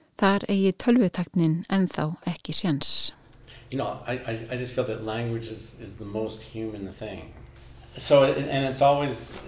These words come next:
Speaker 2: it's al-, also so, it's almost more mysterious.
Speaker 1: Gary Hill segir vinnu sína snúast mikið um að brjóta upp eða trufla það sem við lítum á sem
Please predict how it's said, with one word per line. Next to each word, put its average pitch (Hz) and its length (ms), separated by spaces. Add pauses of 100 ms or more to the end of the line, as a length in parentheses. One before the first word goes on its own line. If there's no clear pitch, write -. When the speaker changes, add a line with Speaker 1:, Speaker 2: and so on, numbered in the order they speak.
(100)
Speaker 2:
it's 123 160
al-, 143 280
also 143 300
so, 127 540 (760)
it's - 180
almost 135 260
more 120 180
mysterious. 107 1160 (440)
Speaker 1:
Gary 220 420
Hill 240 300
segir 226 340
vinnu 233 220
sína 202 340
snúast 196 380
mikið 208 400
um 185 80
að 170 240
brjóta 180 480
upp - 320
eða 165 220 (100)
trufla 233 420
það 165 220
sem 180 160
við 165 140
lítum 180 320
á 165 100
sem 160 220